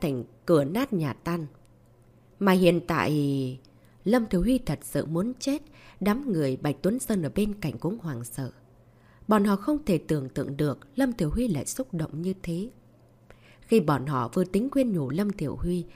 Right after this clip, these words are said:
Đoàn Thuần đã bùng nổ. Cả khuôn mặt của anh đã âm trầm như muốn nhỏ ra nước. Lúc này,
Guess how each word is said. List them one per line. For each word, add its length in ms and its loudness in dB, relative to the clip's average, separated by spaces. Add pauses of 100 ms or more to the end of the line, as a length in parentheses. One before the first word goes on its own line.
(200)
Đoàn 280 2
Thuần 180 2
đã 180 -2
bùng 260 -2
nổ. 240 -4 (840)
Cả 140 4
khuôn 220 4
mặt 220 2
của 220 2
anh 180 0
đã 160 -2
âm 220 0
trầm 300 -2
như 100 0
muốn 240 0
nhỏ 220 -4
ra 180 -6
nước. 320 -4 (520)
Lúc 260 2
này, 340 -2